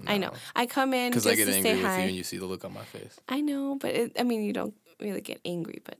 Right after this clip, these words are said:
Speaker 2: Yeah, but you
Speaker 1: you
Speaker 2: see,
Speaker 1: get annoyed.
Speaker 2: you see the salt
Speaker 1: That's,
Speaker 2: on my,
Speaker 1: that's,
Speaker 2: you see the
Speaker 1: that's
Speaker 2: salt.
Speaker 1: a better word. You get annoyed.
Speaker 2: You can see the salt.
Speaker 1: I know.
Speaker 2: It smells like the ocean
Speaker 1: <laughs>
Speaker 2: in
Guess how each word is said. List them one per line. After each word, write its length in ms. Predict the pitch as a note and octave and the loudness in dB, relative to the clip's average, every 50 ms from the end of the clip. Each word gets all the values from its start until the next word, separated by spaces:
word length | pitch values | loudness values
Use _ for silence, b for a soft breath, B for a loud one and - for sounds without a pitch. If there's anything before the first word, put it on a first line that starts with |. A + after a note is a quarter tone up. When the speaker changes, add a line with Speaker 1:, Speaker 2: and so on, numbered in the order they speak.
| - - - | -18 -16 -14
Speaker 2:
Yeah, 240 | - - - - - | -14 -12 -12 -12 -12
but 100 | - E3+ | -12 -6
you 60 | F3 - | -2 0
Speaker 1:
you 60 | G#3+ | 2
Speaker 2:
see, 40 | A3+ | 4
Speaker 1:
get 80 | A#3 A#3 | 4 4
annoyed. 440 | A3+ A3 G#3+ G3+ G3 F3+ D#3 A2+ - - | 2 2 4 4 4 4 2 0 -4 -8
Speaker 2:
you 80 | - - | -4 -2
see 120 | - - A2 | 0 2 2
the 120 | G2+ G2 | 2 2
salt 140 | F2+ G2 F#2+ | 2 4 4
Speaker 1:
That's, 100 | - - | 4 4
Speaker 2:
on 80 | F2+ F2 | 4 0
my, 60 | F#2+ - | -4 0
Speaker 1:
that's, 140 | - - | 4 6
Speaker 2:
you 60 | A#2+ B2+ | 8 8
see 160 | - D3 C#3+ | 8 8 8
the 100 | C#3 B2+ | 8 8
Speaker 1:
that's 100 | A3 A#3+ | 8 8
Speaker 2:
salt. 140 | - - - | 6 6 6
Speaker 1:
a 20 | |
better 180 | A#3+ A#3 A3 G#3 | 6 4 4 4
word. 240 | F#3 F3 E3 F#3 | 2 0 0 0
You 100 | G3+ A3+ | -2 -2
get 140 | A3+ D4+ C#4+ | -2 0 0
annoyed. 580 | C4+ A#3 G#3+ F#3+ F3+ E3+ D#3+ - G#2 G2+ G#2 G2+ | 2 4 4 4 4 4 2 0 -2 -6 -6 -4
Speaker 2:
You 100 | G#2+ A2 | 0 2
can 140 | A#2 A2 A2 | 4 4 4
see 160 | - - A#2+ | 6 6 6
the 100 | A2+ G#2+ F#2+ | 6 4 4
salt. 300 | - - F2+ - - - - - | 2 2 2 -2 -4 -2 0 2
Speaker 1:
I 120 | A#3+ A3 | 2 4
know. 220 | G#3+ G3+ F#3 F3 | 4 4 4 4
Speaker 2:
It 60 | F2 - | 4 4
smells 280 | - - A2 G#2+ G2+ | 4 6 4 6 6
like 160 | G#2 - - | 4 2 2
the 80 | - - | 2 0
ocean 340 | - G#2 F#2+ - - F#2+ F#2 - - - | 0 0 0 0 -2 -4 -6 -8 -12 -16
Speaker 1:
<laughs> 200 | - - - - | -14 -12 -8 -2
Speaker 2:
in 500 | C4 C4+ D4 - F4 E4 C#4 D4+ - - | 0 0 2 4 4 4 6 4 2 0